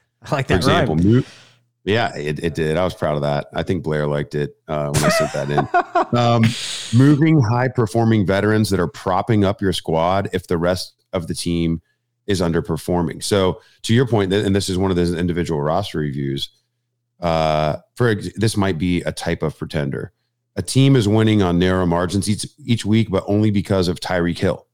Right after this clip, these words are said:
Speaker 2: The rest of the starting lineup is unremarkable. There's no reason to expect a squad like this to make major leaps in twenty twenty-four because of the relative weakness of the roster. It definitely makes sense to move Hill at his peak for a premium in this type of scenario. So this is a,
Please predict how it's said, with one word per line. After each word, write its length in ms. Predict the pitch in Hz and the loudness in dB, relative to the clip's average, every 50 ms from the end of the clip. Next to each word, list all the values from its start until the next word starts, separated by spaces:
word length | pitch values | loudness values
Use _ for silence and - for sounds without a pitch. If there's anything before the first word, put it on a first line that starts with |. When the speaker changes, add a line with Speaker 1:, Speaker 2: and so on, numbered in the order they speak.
| _ _ _ _ _ _ _ _ _ - | _ _ _ _ _ _ _ _ _ -6
Speaker 2:
The 80 | - 87 | -2 0
rest 260 | 90 92 95 95 - | 0 0 0 0 -2
of 100 | 101 90 | -2 0
the 80 | 87 92 | 0 0
starting 300 | - 101 92 87 87 90 | 0 0 0 0 2 0
lineup 400 | 90 85 87 90 90 87 - 90 | 0 0 0 0 0 -2 -2 -2
is 140 | 87 82 | -2 0
unremarkable. 760 | 92 90 87 90 90 95 101 101 - - 82 67 55 - - - | 0 0 2 2 2 2 0 0 -2 -4 -6 -6 -8 -10 -8 -4
There's 180 | 90 87 78 | -2 0 2
no 140 | 92 92 90 | 2 2 2
reason 320 | 92 90 95 95 82 92 92 | 2 2 2 2 2 2 2
to 80 | 90 90 | 2 2
expect 360 | 87 - - - 95 90 - 92 | 0 -2 -4 -4 -4 -4 -2 -4
a 20 | |
squad 420 | 87 - - - 95 95 104 104 95 | -6 -6 -4 -2 0 0 0 0 0
like 260 | 95 90 85 - - | 0 -2 -2 -2 -2
this 340 | 92 90 90 87 - - - _ _ _ _ | 0 0 0 0 -2 -6 -10 _ _ _ _
to 100 | - - | -2 2
make 220 | 107 110 107 101 - | 2 2 2 2 2
major 320 | 92 95 95 92 85 90 | 2 2 2 2 2 0
leaps 280 | 82 87 92 90 - - | 2 2 0 0 0 -4
in 80 | 85 | -6
twenty 220 | 78 - 104 95 85 | -4 -2 0 0 0
twenty-four 760 | 78 - 90 80 73 - - 104 143 147 113 107 131 123 - | 0 -2 -4 -4 -4 -4 0 2 2 2 2 2 0 -4 -6
because 160 | _ - - - | _ -14 -14 -12
of 80 | 71 | -12
the 80 | 69 69 | -8 -4
relative 340 | 85 92 90 85 78 71 76 | -2 0 0 0 -2 -4 -4
weakness 400 | 90 117 123 - 90 85 - - | -2 -2 -2 0 -2 -2 -2 -4
of 100 | 73 67 | -4 -4
the 100 | - 73 | -2 -2
roster. 540 | 78 73 76 78 - - 90 85 92 98 - - - - - - _ _ _ _ _ _ _ _ _ _ _ _ _ _ - _ - | 0 0 0 -2 -2 -2 0 0 0 0 -2 -8 -20 -20 -20 -20 _ _ _ _ _ _ _ _ _ _ _ _ _ _ -18 _ -8
It 140 | - 98 - | -6 -4 -2
definitely 320 | 120 117 113 127 127 120 | -2 -2 2 2 4 4
makes 200 | 110 110 104 - | 4 2 2 0
sense 220 | - 113 104 - | 0 -2 -2 0
to 80 | - 104 | 0 2
move 300 | 101 98 98 101 92 76 | 4 4 4 4 2 0
Hill 360 | - 80 80 82 82 82 80 - | -2 -2 0 0 0 0 -2 -2
at 140 | - 78 80 | -4 -4 -2
his 160 | 80 78 - | -2 -4 -6
peak 400 | - - - 117 107 98 82 - | -8 -6 -2 0 0 0 -2 -4
for 200 | - - 98 90 | -10 -6 -4 -2
a 60 | 78 71 | -2 -4
premium 560 | - - 123 123 104 87 82 76 78 82 85 | -2 -2 0 0 2 0 0 -2 -2 -2 -2
in 80 | 85 | 0
this 160 | 82 85 80 - | 0 -2 -2 -2
type 220 | - 87 87 - | -4 -6 -4 -4
of 80 | 80 - | -6 -6
scenario. 480 | - 78 80 82 90 87 82 87 - | -6 -4 -2 -2 0 0 -2 -4 -4
So 120 | - - 98 | -4 -2 -2
this 160 | 98 98 - | 0 0 0
is 120 | 101 95 | 0 0
a, 100 | 92 - | 0 -2